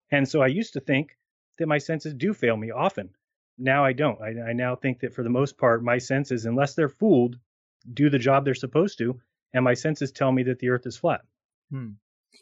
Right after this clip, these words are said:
Speaker 2: Well, it is interesting you bring up that nearest star. I got, this is something I was gonna get into later, but when I was getting ready for this show, I did a little math in regards to what we're told about space and the stars, and I do find this a little fishy.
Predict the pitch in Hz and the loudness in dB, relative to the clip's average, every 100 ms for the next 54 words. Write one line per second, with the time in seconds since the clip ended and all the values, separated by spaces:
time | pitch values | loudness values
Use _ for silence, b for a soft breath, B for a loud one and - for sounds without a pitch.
0 | b - 180 247 247 262 240 214 220 202 | b 0 0 2 -2 -4 -4 -6 -4 -2
1 | 190 170 185 180 165 - 147 127 139 156 | -4 -4 -4 -4 -6 -4 -2 -2 -2 -2
2 | 143 131 - 208 226 120 113 123 139 147 | -2 -4 -4 0 2 0 -2 -6 -8 -4
3 | 202 202 - 175 165 147 165 143 151 151 | -4 -4 -6 -4 -4 -4 -6 -4 -4 -4
4 | 139 147 131 156 202 185 131 139 127 - | -6 -8 -4 0 0 0 -2 -2 -2 -6
5 | _ _ 156 175 170 202 269 202 202 185 | _ _ -2 0 2 2 2 2 0 2
6 | 175 180 175 156 147 170 156 143 139 131 | 0 0 -2 -6 -6 -2 -2 0 -2 -2
7 | 214 233 170 160 196 170 143 147 151 156 | -2 0 -2 -2 -2 -2 -2 -2 -4 -4
8 | 151 135 127 135 147 - 147 131 131 139 | -4 0 0 0 -2 -8 -4 -4 -4 -4
9 | 135 135 143 135 - - 120 135 170 151 | -4 -2 -2 -4 -8 -6 -6 -6 -8 -10
10 | - 135 120 131 151 151 156 143 185 233 | -6 -2 0 0 -2 -6 -8 -6 -8 -8
11 | 247 - 156 165 131 127 147 135 139 151 | -8 -4 -4 -4 -6 -6 -6 -4 -4 -4
12 | 208 220 - 117 | -4 -4 -6 -12